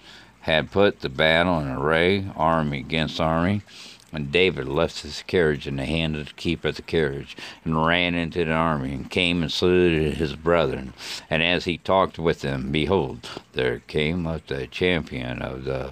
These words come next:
Philistines of Gath, Goliath by name, out of the armies of the Philistines, and spake according to the same words, and David heard them.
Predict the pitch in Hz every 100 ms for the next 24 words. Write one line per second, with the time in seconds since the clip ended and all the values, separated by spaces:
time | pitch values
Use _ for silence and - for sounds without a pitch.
0 | - 78 76 69 60 - - 69 71 78
1 | 85 - 65 64 - 71 69 87 - -
2 | - - _ - 64 64 69 82 78 67
3 | - 65 64 67 71 78 95 98 - -
4 | - 71 78 71 64 65 65 62 69 76
5 | 73 69 71 64 60 - 80 71 64 -
6 | - 73 76 80 85 - - - - 65
7 | - 90 104 - 64 62 - 73 67 67
8 | 64 65 - - 95 95 87 85 98 80
9 | 76 - 80 69 76 107 104 71 67 65
10 | 71 71 - - 117 - 98 -